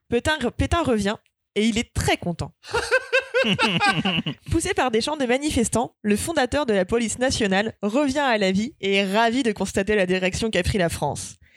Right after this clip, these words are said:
Il ne lui manque qu'un petit coup de pouce pour finir de sombrer dans le fascisme totalitaire et le maréchal est bien déterminé à donner à la patrie l'élan dont elle a besoin. Aidé de sa police, transformée en sanglier pour l'occasion,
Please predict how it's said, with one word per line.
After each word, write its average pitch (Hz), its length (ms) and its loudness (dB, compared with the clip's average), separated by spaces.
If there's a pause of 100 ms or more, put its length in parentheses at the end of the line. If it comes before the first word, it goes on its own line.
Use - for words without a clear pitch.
(260)
Il 233 100 -2
ne 277 80 2
lui 294 160 -2
manque 330 260 0
qu'un 240 160 0
petit 330 400 -2
coup - 140 -2
de 202 60 -2
pouce - 260 -2
pour 214 160 -6
finir 247 260 0
de 208 100 2
sombrer 220 340 0
dans 226 80 0
le 190 80 0
fascisme 214 440 -2
totalitaire 214 600 0 (200)
et 196 80 0
le 196 100 0
maréchal 226 640 0
est 180 120 0
bien 202 240 2
déterminé 185 600 0 (220)
à 185 140 -2
donner 233 260 2
à 208 60 4
la 180 140 2
patrie 220 560 -2
l'élan 196 340 2
dont 190 140 2
elle 170 120 0
a 165 80 2
besoin. 160 340 -2 (840)
Aidé 262 200 2
de 233 120 2
sa 196 180 0
police, 233 500 -2
transformée 196 440 -2
en 180 100 0
sanglier 180 340 -2
pour 175 160 -2
l'occasion, 175 440 0